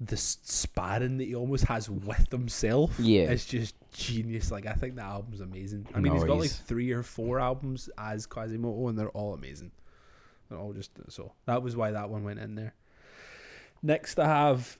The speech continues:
Speaker 1: um, Dust Devil by a band called Polienzo. Polienzo used to be Oceana.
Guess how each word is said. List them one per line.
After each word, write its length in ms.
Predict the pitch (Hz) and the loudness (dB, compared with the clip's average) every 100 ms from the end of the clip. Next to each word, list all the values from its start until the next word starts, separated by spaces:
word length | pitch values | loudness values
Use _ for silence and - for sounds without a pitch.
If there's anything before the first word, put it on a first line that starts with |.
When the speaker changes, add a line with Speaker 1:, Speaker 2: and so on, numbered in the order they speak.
| - | -2
Speaker 1:
um, 320 | 123 120 113 110 | 0 2 -2 2
Dust 520 | 135 135 - - - - - 139 | 6 6 4 0 -6 -8 -8 4
Devil 420 | 147 143 151 151 - - | 4 6 4 4 -4 -4
by 160 | 107 | -2
a 80 | 110 | -2
band 260 | 110 110 107 | -2 -2 -2
called 260 | 113 101 - | -4 -4 -4
Polienzo. 920 | 127 120 117 107 113 120 127 131 131 - - _ _ - | -4 -2 -2 -4 -4 -2 4 4 2 -8 -20 _ _ 6
Polienzo 760 | 143 139 113 117 120 123 117 | 8 6 4 2 2 2 2
used 280 | 110 110 - | 0 -4 -6
to 80 | - - | -12 -8
be 560 | 107 107 104 101 98 - _ | -4 -4 -4 -6 -8 -12 _
Oceana. 720 | 123 - - 107 107 131 | -6 -4 -6 -6 -4 -2